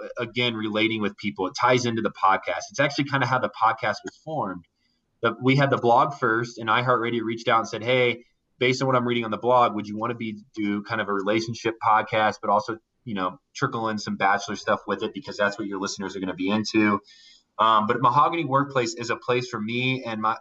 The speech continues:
my, my friends and I to be as transparent as possible about the situations we're dealing with in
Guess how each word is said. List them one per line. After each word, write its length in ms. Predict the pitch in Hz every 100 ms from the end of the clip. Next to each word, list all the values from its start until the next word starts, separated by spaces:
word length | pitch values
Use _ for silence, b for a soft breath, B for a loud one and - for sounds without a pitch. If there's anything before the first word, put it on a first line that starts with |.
| -
my, 200 | 113 107
my 100 | 110 104
friends 220 | 143 147
and 80 | 127
I 280 | 117 117 117
to 80 | -
be 140 | 120 113
as 80 |
transparent 640 | - 113 107 - 117 120 123
as 100 | 113 - 104
possible 480 | 104 - 95 92 90
about 240 | 104 95
the 80 | 98
situations 640 | - - 123 110 107 104 98
we're 120 | 98 98
dealing 280 | 98 95
with 120 | 90
in 60 | 90